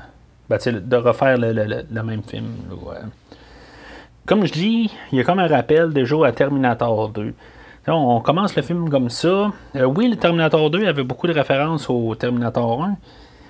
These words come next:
mais, euh, ce film-là, euh, on dirait qu'à toutes les deux minutes, là, il faut qu'il y ait une référence à Terminator un, Terminator deux. C'est, c'est tout le temps la même affaire. Euh, je,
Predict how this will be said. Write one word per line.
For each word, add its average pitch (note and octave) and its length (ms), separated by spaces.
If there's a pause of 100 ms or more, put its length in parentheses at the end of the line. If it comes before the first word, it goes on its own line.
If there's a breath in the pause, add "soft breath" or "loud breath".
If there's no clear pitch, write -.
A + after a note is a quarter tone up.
(160 loud breath)
mais, B2+ 360
euh, A2 800
ce - 220
film-là, F3 480
euh, B2 180
on A#2+ 40
dirait D3+ 260
qu'à A#2+ 180
toutes - 240
les D3 120
deux D3+ 140
minutes, D#3 420
là, D3 180
il - 20
faut - 120
qu'il B2 160
y D3 80
ait D#3 40
une B2 120
référence A#2+ 520
à A#2 60
Terminator A2 600
un, D3 140
Terminator A2+ 580
deux. B2+ 220
C'est, A2+ 300
c'est - 180
tout D#3 100
le D3 60
temps F3 120
la D#3+ 100
même C3+ 200
affaire. B2+ 360 (720 loud breath)
Euh, A2 600
je, A2+ 80